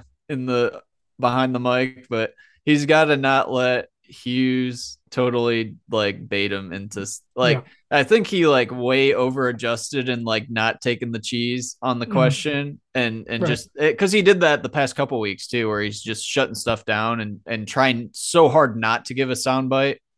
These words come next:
Speaker 1: where
Speaker 2: Right.
Speaker 1: then it totally backfires.
Speaker 2: Yeah.
Speaker 1: It's like, dude, you gotta do what Josh Allen, like, a-, and that pro-, that probably doesn't help, right? Just the total contrast to Josh Allen two weeks ago when we played him, where he's
Speaker 2: Right.
Speaker 1: like, "Yeah, I played like garbage. It's all my fault."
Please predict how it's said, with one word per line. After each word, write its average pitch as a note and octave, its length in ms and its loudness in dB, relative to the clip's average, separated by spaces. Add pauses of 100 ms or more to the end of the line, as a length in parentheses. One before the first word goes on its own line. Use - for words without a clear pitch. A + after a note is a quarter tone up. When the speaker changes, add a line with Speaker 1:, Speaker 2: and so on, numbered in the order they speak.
(120)
Speaker 1:
where B2+ 160 0
Speaker 2:
Right. A#2 60 2
Speaker 1:
then B2 180 0
it A2+ 140 -8
totally B2 420 -2
backfires. B2+ 880 0 (140)
Speaker 2:
Yeah. D3 200 -2 (140)
Speaker 1:
It's A#2 160 -8
like, A2 280 -2 (320)
dude, C#3 160 2
you C3 120 0
gotta D3 420 4 (1000)
do F#3 180 4
what F3 180 6
Josh C#3+ 320 2
Allen, B2 340 -2
like, B2 360 -2
a-, C3+ 200 -4
and D#3+ 120 0
that - 200 -2
pro-, - 160 4
that G3+ 160 2
probably G#3 260 2
doesn't B2+ 240 0
help, A#2+ 280 -2
right? A#2+ 180 0
Just B2+ 200 -8
the B2 80 -12
total D3+ 360 4
contrast B2 540 -2
to A2 60 -10
Josh A2 300 0
Allen G#2+ 240 -2
two G#2+ 160 -6
weeks G#2 220 -8
ago G#2 160 -4
when G2 100 -10
we G2 100 -8
played G2+ 260 -2
him, G2+ 180 -10 (140)
where G#2+ 200 -4
he's G#2 80 -2
Speaker 2:
Right. D3+ 180 0
Speaker 1:
like, G2 200 -6
"Yeah, G#2+ 180 -2
I G#2 40 0
played A2 260 -6
like G2 160 -4
garbage. G#2+ 520 -2
It's E2+ 160 -12
all G2+ 120 -4
my E2 160 -6
fault." E2 380 -10